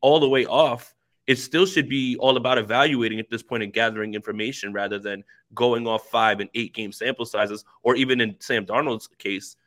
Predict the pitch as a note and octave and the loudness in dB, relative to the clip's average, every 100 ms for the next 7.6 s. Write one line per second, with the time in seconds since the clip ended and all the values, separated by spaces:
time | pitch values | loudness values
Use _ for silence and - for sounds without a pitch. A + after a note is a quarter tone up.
0 | _ _ - - D#3+ - C3 B2 A2+ A2 | _ _ -16 -6 -6 -2 -2 0 -2 -4
1 | G2+ A#2 A2 F2+ - A#2 A2+ F#2 F#2 G#2 | -4 -6 -8 -14 -2 0 0 -2 -8 -12
2 | - G#2+ A2 F#2+ C#2+ _ _ _ G2+ G#2 | -8 -2 -2 -2 -10 _ _ _ -4 2
3 | A2+ A2+ G#2+ A#2+ - G2 F#2+ - D#4 G3+ | 2 2 0 -2 -4 -4 -4 -6 0 0
4 | G#3+ D3+ C#4+ D4 E3+ C3+ - G#2 A2+ B2 | 2 0 0 -2 -4 -4 -4 -2 -2 -6
5 | - - - - A3 D4+ D4+ C#4 A3 A#3 | -8 -20 -20 -2 6 8 10 8 6 4
6 | A#3 A#3 A3 G#3+ - _ _ - G3+ C#4 | 2 2 2 2 -8 _ _ 0 2 2
7 | C4+ B3+ A3+ A3 F3+ | 2 2 2 0 -4